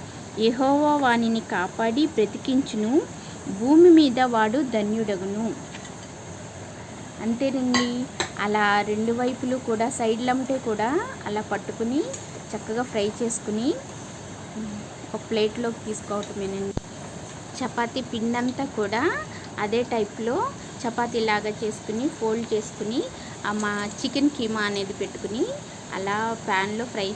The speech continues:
చేసుకోవటమేనండి. అంతే, వేడివేడిగా ప్లెయిన్ చికెన్ రోల్ అనేది రెడీ అయిపోతుంది. అలాగే సేమ్ మటన్ కీమాతో కూడా ఈ మటన్ కీమా రోల్ అనేది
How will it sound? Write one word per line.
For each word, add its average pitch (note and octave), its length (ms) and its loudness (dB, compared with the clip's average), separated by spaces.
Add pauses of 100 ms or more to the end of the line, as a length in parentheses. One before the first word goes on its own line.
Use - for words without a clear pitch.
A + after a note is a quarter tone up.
చేసుకోవటమేనండి. G3+ 1080 -4
అంతే, B3 300 -4
వేడివేడిగా A#3 840 0 (580)
ప్లెయిన్ C4+ 340 4 (100)
చికెన్ A3 260 0
రోల్ G#3 200 2
అనేది G#3 400 0 (440)
రెడీ C#4+ 260 4
అయిపోతుంది. B3+ 960 0 (840)
అలాగే A3+ 560 2 (340)
సేమ్ C4 560 4 (880)
మటన్ C4+ 320 4
కీమాతో C4+ 500 0
కూడా B3 380 2 (580)
ఈ A#3 100 0
మటన్ A#3+ 460 4
కీమా C4 360 0
రోల్ A3+ 260 2
అనేది A3 360 0